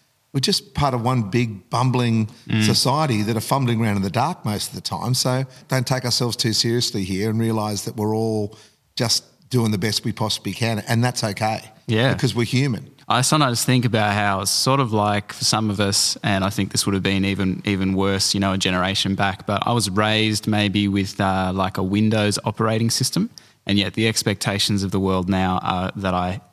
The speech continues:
Speaker 2: kinda have a different operating system, maybe that I am an I O S sort of human.
Speaker 1: <laughs>
Speaker 2: Um, and, like, I think this is harder for, you know, generations in, gone by. So what would be your words of advice to someone who's raised with the software of the past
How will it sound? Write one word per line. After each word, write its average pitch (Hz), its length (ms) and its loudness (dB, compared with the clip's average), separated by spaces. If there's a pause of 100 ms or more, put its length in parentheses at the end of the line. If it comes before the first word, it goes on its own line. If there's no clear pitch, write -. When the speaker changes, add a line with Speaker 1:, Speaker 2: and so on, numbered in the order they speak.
(120)
Speaker 2:
kinda 90 180 -2
have 92 200 -2
a 90 60 -4
different 92 360 -4
operating 90 320 -2
system, 92 320 0
maybe 92 240 0
that 90 140 -2
I 90 180 -2
am 90 260 -2 (300)
an 104 140 0
I 98 220 2
O 87 160 0
S - 400 -2
sort 98 220 0
of 87 100 -2
human. 98 500 0
Speaker 1:
<laughs> - 40 -20 (380)
Speaker 2:
Um, 101 420 0
and, 113 360 0 (100)
like, 113 220 0
I 110 60 0
think 120 220 -2
this - 160 0
is 139 160 2
harder 104 380 0
for, 92 400 -2 (140)
you 110 100 2
know, 101 160 2
generations 101 760 0 (220)
in, 101 220 0 (140)
gone 98 240 0
by. 98 340 0
So 104 360 0 (340)
what 170 200 0
would 180 120 2
be 160 80 2
your 117 240 4
words 110 260 2
of 101 80 0
advice 95 540 0
to 104 80 0
someone 98 300 2
who's 92 180 0
raised 104 500 0
with 104 120 -4
the 92 80 -2
software 101 560 0
of 85 80 -4
the 87 80 -4
past - 640 -4